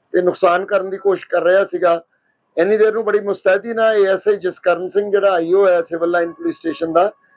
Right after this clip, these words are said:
ਉਹਨੇ ਆਪਣੇ ਸਰਵਿਸ ਪਿਸਟਲ ਨਾਲ ਇਹਨੂੰ ਨਿਊਟਰਲਾਈਜ਼ ਕਰਨ ਵਾਸਤੇ ਨੀਚੇ ਨੂੰ ਫਾਇਰ ਕੀਤਾ, ਜੋ ਇਹਦੇ ਪੈਰ ਦੇ ਵਿੱਚ ਲੱਗਿਆ। ਇਹਨੂੰ ਹਸਪੀਟਲ ਦਾਖਲ ਕਰਾ ਦਿੱਤਾ ਗਿਆ। ਮੇਨ ਮੁਲਜ਼ਮ ਫੜਿਆ ਗਿਆ, ਇਹਦੇ ਖਿਲਾਫ ਮੁਕੱਦਮੇ ਪਹਿਲਾਂ ਮੈਂ ਜਿਵੇਂ ਦੱਸਿਆ ਵਾ ਹੈਗੇ ਨੇ।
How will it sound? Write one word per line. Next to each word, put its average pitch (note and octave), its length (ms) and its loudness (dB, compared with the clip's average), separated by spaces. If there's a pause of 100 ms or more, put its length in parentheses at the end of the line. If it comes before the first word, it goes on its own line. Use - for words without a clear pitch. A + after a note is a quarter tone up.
(360)
ਉਹਨੇ G#3+ 160 2
ਆਪਣੇ G#3+ 240 -2
ਸਰਵਿਸ F#3 400 -2
ਪਿਸਟਲ F#3+ 380 -4
ਨਾਲ G3 280 0 (340)
ਇਹਨੂੰ F#3+ 180 -2
ਨਿਊਟਰਲਾਈਜ਼ F#3 440 2
ਕਰਨ F#3 220 -4
ਵਾਸਤੇ F3+ 420 0
ਨੀਚੇ F#3 320 -2
ਨੂੰ F#3+ 240 -4 (340)
ਫਾਇਰ D#3+ 200 2
ਕੀਤਾ, G#3+ 300 -4
ਜੋ G3 280 2
ਇਹਦੇ G3 320 2 (420)
ਪੈਰ F3+ 240 2
ਦੇ G3 100 0
ਵਿੱਚ F#3 200 -4
ਲੱਗਿਆ। E3+ 420 -2 (840)
ਇਹਨੂੰ F#3 340 2
ਹਸਪੀਟਲ F#3+ 340 -4
ਦਾਖਲ F3 340 -2
ਕਰਾ F#3 220 0
ਦਿੱਤਾ F#3 260 -2
ਗਿਆ। G3 320 0 (720)
ਮੇਨ F3 300 2
ਮੁਲਜ਼ਮ G#3+ 340 -2
ਫੜਿਆ G3 280 0
ਗਿਆ, A3 180 0
ਇਹਦੇ A3+ 140 0
ਖਿਲਾਫ G3 340 0
ਮੁਕੱਦਮੇ F#3 440 -2
ਪਹਿਲਾਂ G3 300 0
ਮੈਂ F#3+ 100 -4
ਜਿਵੇਂ F#3 180 -4
ਦੱਸਿਆ F3 360 0
ਵਾ F3 80 -4
ਹੈਗੇ D3+ 280 -2
ਨੇ। G3+ 220 -2